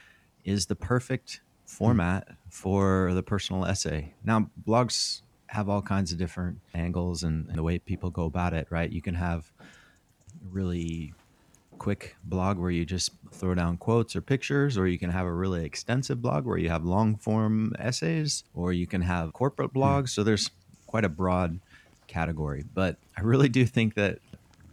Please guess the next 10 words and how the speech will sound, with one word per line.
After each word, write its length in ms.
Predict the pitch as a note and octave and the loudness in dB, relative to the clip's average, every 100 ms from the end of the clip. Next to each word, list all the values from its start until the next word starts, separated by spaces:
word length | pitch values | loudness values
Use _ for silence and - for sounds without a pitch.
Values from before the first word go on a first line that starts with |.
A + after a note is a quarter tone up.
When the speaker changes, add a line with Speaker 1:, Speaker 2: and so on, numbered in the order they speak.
| - | -4
Speaker 1:
my 160 | G2 C#3 | 0 0
blog 380 | E2+ E2 E2+ - - F2+ | 2 0 0 -4 -14 -12
suits 540 | F2+ - - A#2+ A2+ | -8 -6 -2 -2 0
my 120 | G2+ F#2 | 0 0
purpose 400 | G#2 - - F#2+ | 0 0 -2 -2
as 120 | F2+ | 0
well 340 | F2 A#2+ G3+ | 4 4 4
in 120 | A2+ | 2
terms 320 | G2 G2+ F#2+ G#2+ | 2 2 4 2
of 220 | F#2 | 2